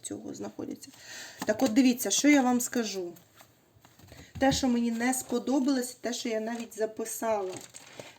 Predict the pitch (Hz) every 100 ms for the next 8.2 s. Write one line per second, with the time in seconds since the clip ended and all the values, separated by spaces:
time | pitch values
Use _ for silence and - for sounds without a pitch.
0 | - 233 240 - 208 208 233 220 - 196
1 | 190 180 - - - - - 220 254 277
2 | 254 247 294 302 269 262 254 226 208 202
3 | 196 - 185 185 - - - - - -
4 | 196 220 226 226 220 202 180 190 185 -
5 | 196 - - 214 202 - - - - -
6 | - _ - - 262 226 190 180 - -
7 | - - - 214 - 220 226 226 226 226
8 | 208